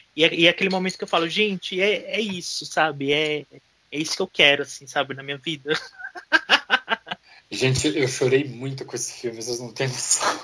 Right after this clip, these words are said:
Speaker 2: <laughs>
Speaker 1: Sério, gente?
Speaker 2: Eu juro pra vocês, eu, eu me surpreendi, eu tô falando isso,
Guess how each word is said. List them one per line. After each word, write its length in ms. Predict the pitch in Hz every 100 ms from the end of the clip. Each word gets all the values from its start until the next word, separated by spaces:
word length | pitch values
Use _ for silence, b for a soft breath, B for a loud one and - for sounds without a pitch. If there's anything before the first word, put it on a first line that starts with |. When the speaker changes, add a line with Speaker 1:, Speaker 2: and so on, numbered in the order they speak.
| 226
Speaker 2:
<laughs> 320 | - 285 - 392
Speaker 1:
Sério, 640 | 165 175 220 294 311 247
gente? 720 | 185 190 226 294 294 - 202
Speaker 2:
Eu 140 | 160 147
juro 300 | 127 156 170
pra 120 | 170
vocês, 300 | 170 160 143
eu, 80 | 160
eu 160 | 143
me 100 | 143
surpreendi, 640 | 147 170 151 143 175 196 165
eu 140 | 139
tô 80 | 143
falando 380 | 147 160 156 139
isso, 440 | 151 170 - -